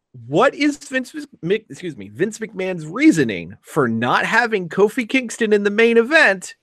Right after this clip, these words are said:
in kayfabe beyond being a racist old man?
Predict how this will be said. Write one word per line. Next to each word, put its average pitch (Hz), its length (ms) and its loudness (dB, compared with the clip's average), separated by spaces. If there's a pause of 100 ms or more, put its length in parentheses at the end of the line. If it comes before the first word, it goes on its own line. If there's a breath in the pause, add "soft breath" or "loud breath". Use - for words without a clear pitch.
(100)
in 247 240 2
kayfabe 160 880 4 (480)
beyond 180 800 2
being 185 380 0
a 170 40 2
racist 160 640 0
old 156 220 2
man? 120 340 -6